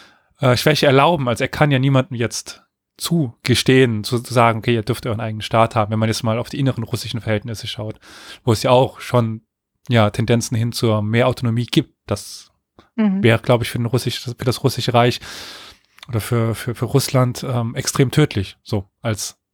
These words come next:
Speaker 1: großes, äh, Staats-, Kon-,
Speaker 2: Jedenfalls,
Speaker 1: Staatskonstrukt.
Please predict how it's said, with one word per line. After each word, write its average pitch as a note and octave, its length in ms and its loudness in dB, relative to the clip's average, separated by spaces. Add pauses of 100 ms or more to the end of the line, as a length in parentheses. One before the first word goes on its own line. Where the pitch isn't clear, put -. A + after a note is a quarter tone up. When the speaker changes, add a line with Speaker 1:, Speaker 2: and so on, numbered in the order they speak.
(180)
Speaker 1:
großes, B2 640 0
äh, B2 120 -10
Staats-, - 480 -6 (720)
Kon-, - 140 -14
Speaker 2:
Jedenfalls, - 220 -16
Speaker 1:
Staatskonstrukt. G3 920 -2